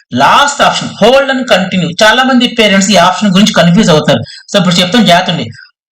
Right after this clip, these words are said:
హోల్డ్ and కంటిన్యూ అనే ఆప్షన్ మనం ఎప్పుడు క్లిక్ చేయాలంటే, for example నేను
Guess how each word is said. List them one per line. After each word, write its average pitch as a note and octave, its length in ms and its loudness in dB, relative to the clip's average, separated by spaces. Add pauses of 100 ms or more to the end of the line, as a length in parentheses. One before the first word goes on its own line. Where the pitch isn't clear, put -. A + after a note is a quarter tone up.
(440)
హోల్డ్ C4 260 2
and C#4 140 -4
కంటిన్యూ A3+ 420 2
అనే A3 80 2
ఆప్షన్ F#3+ 380 2
మనం F#3 100 2
ఎప్పుడు E3 240 0
క్లిక్ - 280 -2
చేయాలంటే, D3 360 0 (440)
for A3 160 2
example F3+ 420 0 (920)
నేను A#3 300 4